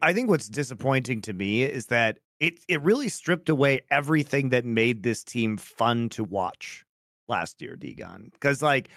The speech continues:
what I loved, they were my favorite L P L team last year, and what I loved about this team was that they had really strong mid jungle synergy and some, like, decent mid and late game macro. And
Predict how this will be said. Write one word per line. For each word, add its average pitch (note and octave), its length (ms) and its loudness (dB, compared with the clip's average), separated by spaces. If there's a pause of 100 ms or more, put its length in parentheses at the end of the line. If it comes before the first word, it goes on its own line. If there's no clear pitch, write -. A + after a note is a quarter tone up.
(140)
what E3+ 240 2
I G3+ 280 4
loved, C#3 360 2
they E3 100 4
were G3+ 60 2
my F3 160 4
favorite C#3 440 2 (100)
L A#2 160 0
P A#2+ 100 0
L A2+ 140 4
team C3 180 -2
last C3 240 0
year, D#3 100 4
and D3 80 0
what C#3+ 140 2
I C#3+ 180 2
loved D3+ 300 2
about C3+ 300 2
this B2 200 -4
team C#3 440 -2
was A2+ 240 2
that A2+ 340 2 (800)
they C#3+ 280 0
had C#3 380 -2
really C3 360 2
strong A2+ 580 0
mid G#2+ 220 2
jungle G#2+ 340 0
synergy A#2 580 0
and A2+ 140 0
some, B2+ 220 -2
like, A#2 260 0 (380)
decent C#3+ 600 -4
mid B2+ 220 0
and B2+ 160 0
late A2+ 240 0
game A2 220 2
macro. B2+ 580 -2 (460)
And D3+ 340 0